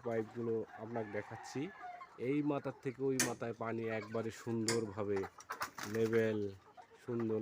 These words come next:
লেভেলে আমাদের দক্ষ কারিগর ভাইয়েরা এখানে এক হাজার মুরগির খাঁচা ফিটিং করেছে। আপনারা চাইলে আপনারাও বাঁশ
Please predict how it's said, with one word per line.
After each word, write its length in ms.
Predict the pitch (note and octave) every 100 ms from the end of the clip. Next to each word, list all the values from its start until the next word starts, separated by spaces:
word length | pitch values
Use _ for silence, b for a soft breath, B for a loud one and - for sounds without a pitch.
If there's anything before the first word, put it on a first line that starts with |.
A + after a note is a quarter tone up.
| G#2+
লেভেলে 400 | G2+ G2+ G2 G#2+ D#3+ - - - - - - - - G#2
আমাদের 380 | G#2+ G#2+ G#2+ G#2 - - - - - - - G#2+
দক্ষ 200 | A2 - A2
কারিগর 360 | A2 G#2+ G#2 G#2 G2
ভাইয়েরা 340 | A2 G2+ G2+ G2+ - - - - - - - - - - - -
এখানে 280 | G2+ G#2+ G#2 F#2+ G#2
এক 80 | G#2+ A#2
হাজার 220 | G#2 G#2+ G#2+
মুরগির 300 | G2+ G2+ F#2+
খাঁচা 220 | - - G2+
ফিটিং 240 | - G#2+ G#2+ G2+
করেছে। 340 | G2 G#2 - A#2+ E3+ - - - - - - - - - - - - - - - G#2+
আপনারা 400 | A2 A#2+ A#2+ B2+ B2+ A#2+ - - - - G4 - - - - - -
চাইলে 380 | A#2 A#2+ B2 B2 C#3 D3+ - - - - - - - - G#2
আপনারাও 520 | A2 A#2 A#2 A2+ A2+ A2+ - - - - - - - - - - - - - - - - G2+ F#2+
বাঁশ 260 | A2 A#2+